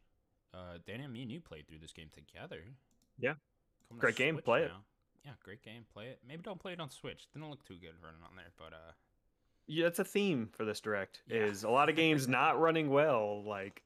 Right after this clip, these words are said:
Speaker 2: <laughs> it, there, there's another game later that looked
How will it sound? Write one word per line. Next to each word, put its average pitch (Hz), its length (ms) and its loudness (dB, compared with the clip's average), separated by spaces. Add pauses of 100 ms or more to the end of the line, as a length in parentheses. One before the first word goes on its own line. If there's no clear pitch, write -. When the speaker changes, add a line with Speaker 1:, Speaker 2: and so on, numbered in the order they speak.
(120)
Speaker 2:
<laughs> - 140 -8
it, 147 360 4 (1000)
there, 175 360 8
there's 151 160 6
another 156 220 6
game 160 220 2
later 165 320 6
that 120 300 2
looked 120 420 -2